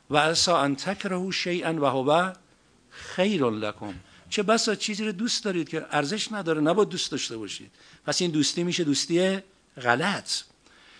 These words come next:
چه بسا چیزی را که بدتون میاد، اکراه دارید، رد می‌کنید، نمیپسندید، با اینکه خیرتون اونه و باید دوستش بدارید.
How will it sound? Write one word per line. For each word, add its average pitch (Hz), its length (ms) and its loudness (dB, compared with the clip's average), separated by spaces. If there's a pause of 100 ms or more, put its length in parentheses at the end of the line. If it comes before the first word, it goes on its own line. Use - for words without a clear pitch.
(220)
چه 214 180 4
بسا 226 380 6
چیزی 226 480 2
را 220 180 4
که 226 300 0
بدتون 208 760 0
میاد، 139 440 4
اکراه 180 500 2
دارید، 131 440 2 (160)
رد 175 320 2
می‌کنید، 135 560 0
نمیپسندید، 143 880 0 (260)
با 110 80 -6
اینکه 123 160 -6
خیرتون 202 480 2
اونه 120 340 2 (500)
و 131 80 2
باید 135 360 6
دوستش 160 400 -2
بدارید. 113 460 -4